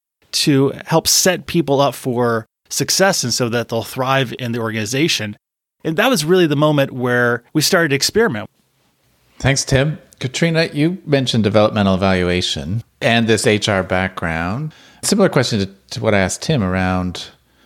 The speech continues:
Speaker 2: reimagining the search process, but maybe sort of bring in how this idea of developmental evaluation fits and what drew you into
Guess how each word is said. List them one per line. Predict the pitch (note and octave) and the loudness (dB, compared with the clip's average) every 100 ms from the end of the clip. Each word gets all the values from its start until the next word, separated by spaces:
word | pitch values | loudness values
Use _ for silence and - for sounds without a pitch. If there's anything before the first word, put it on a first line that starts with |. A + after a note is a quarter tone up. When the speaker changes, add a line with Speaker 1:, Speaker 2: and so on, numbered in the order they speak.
| _ _ B2+ | _ _ 0
Speaker 2:
reimagining | D3+ C3+ A#2+ A2 | 4 4 4 2
the | G2 | 0
search | - D#3+ D3+ | 2 0 0
process, | A#2 F2+ G#2 F#2+ | -2 0 -2 -2
but | A#2 | -2
maybe | A#2 F#3 | -2 -2
sort | G#3+ D#3+ | -2 -2
of | A2 | -2
bring | A#2 A#2 A2+ | 2 2 4
in | G#2 | 4
how | G2 A2 | 2 2
this | G#2+ G2 | 0 0
idea | G2+ F#2+ F#2+ | 0 2 0
of | |
developmental | F#2 F2+ F#2 F#2+ F2 F2 | -2 -4 -4 -2 -6 -6
evaluation | E2 E2+ E2+ E2+ F#2 - E2 | -4 -4 -4 -6 -6 -6 -10
fits | - D#2+ - - | -8 -10 -6 -6
and | F#2 | -2
what | A2 A2+ | 0 0
drew | G2+ A2+ A#2 G#2+ | 2 4 4 4
you | G2+ A#2+ B2+ G#2+ | 4 4 4 4
into | F2+ F2 - G2 F2 E2+ E2+ E2+ | 0 -2 -2 -2 0 -2 -4 -6